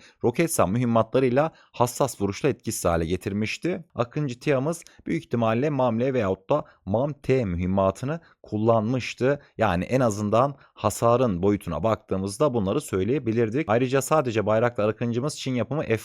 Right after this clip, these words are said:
K iki bin hava savunma sistemini etkisiz hale getirmemiş. Aynı zamanda bu uydu görüntülerinden görmüş olduğunuz yine Çin yapımı C H doksan beş silahlı insan hava araçlarını da iddialara göre imha etmişti.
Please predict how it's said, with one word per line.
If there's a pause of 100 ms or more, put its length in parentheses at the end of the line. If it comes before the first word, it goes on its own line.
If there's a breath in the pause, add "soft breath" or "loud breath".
K
iki
bin
hava
savunma
sistemini
etkisiz
hale
getirmemiş.
Aynı
zamanda (280 soft breath)
bu
uydu
görüntülerinden
görmüş
olduğunuz (240 soft breath)
yine
Çin
yapımı (220 soft breath)
C
H
doksan
beş
silahlı
insan
hava
araçlarını
da (220 loud breath)
iddialara
göre (240 soft breath)
imha
etmişti.